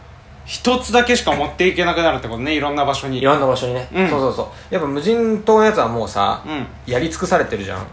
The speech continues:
Speaker 1: いろいろあるよね。まあ、ナイフとか、まあ、火、マッチライターみたいな、
Speaker 2: マッチライターみたいなやつね。
Speaker 1: うん。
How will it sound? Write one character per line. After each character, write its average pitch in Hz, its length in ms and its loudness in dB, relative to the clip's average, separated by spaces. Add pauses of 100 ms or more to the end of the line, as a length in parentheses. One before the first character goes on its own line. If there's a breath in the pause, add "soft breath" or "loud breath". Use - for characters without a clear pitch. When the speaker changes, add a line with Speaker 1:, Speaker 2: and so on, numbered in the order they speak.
Speaker 1:
い 185 80 0
ろ 214 160 4
い 220 40 4
ろ 226 80 8
あ 247 80 8
る 226 100 4
よ 147 100 2
ね。 147 240 0
ま 127 480 0
あ、 135 40 -6
ナ 151 100 4
イ 147 100 0
フ 131 140 -10
と 127 140 -8
か、 117 360 -2 (140)
ま 131 60 -4
あ、 - 20 -8
火、 185 420 -6
マ 151 120 2
ッ - 140 -12
チ 139 120 -4
ラ 139 80 2
イ 123 100 -2
タ 123 100 -4
ー 117 80 -4
み 113 100 -6
た 110 120 -8
い 107 60 -4
な、 123 60 0
Speaker 2:
マ 123 80 -2
ッ - 20 -14
チ - 80 -8
ラ 120 80 6
イ 117 60 2
タ 104 100 -4
ー - 40 -2
み 147 40 -2
た 170 140 0
い 101 40 -4
な 98 100 -6
や 92 40 -12
つ 92 60 -16
ね。 135 160 -2
Speaker 1:
う - 20 0
ん。 110 180 -6